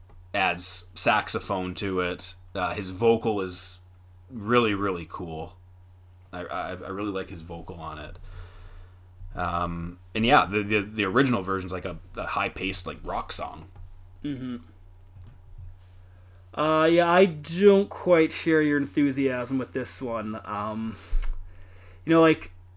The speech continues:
Speaker 2: w-, when people say Pinups is, is weak and littered with these redundant and or subpar covers, this, to me, is, like, maybe, like, the central <laughs> example. Uh, I, I, I love Can't Explain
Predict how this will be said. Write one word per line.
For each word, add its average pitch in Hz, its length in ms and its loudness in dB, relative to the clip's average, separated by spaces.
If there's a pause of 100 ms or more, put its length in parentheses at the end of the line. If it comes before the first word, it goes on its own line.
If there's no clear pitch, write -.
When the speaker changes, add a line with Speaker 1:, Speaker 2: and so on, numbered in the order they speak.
(100)
Speaker 2:
w-, 180 200 -2
when 185 200 4
people 220 360 4
say 175 300 4
Pinups 156 540 0
is, 135 240 -2
is 131 180 -6
weak 185 560 0
and 147 240 4
littered 160 320 8
with 147 320 2
these 143 280 -2
redundant 147 1080 2
and 143 340 0
or 139 300 4
subpar 139 720 2
covers, 131 560 -2
this, 139 360 -2
to - 180 -6
me, 123 240 -2
is, 113 180 -6
like, 110 200 -4 (760)
maybe, 127 220 -2
like, 117 160 -6
the 131 100 -4
central 117 540 -4
<laughs> - 0 -
example. 120 840 -6
Uh, 127 340 0 (600)
I, 202 340 10
I, 202 100 12
I 190 40 12
love 190 360 10
Can't 175 260 6
Explain 135 680 -2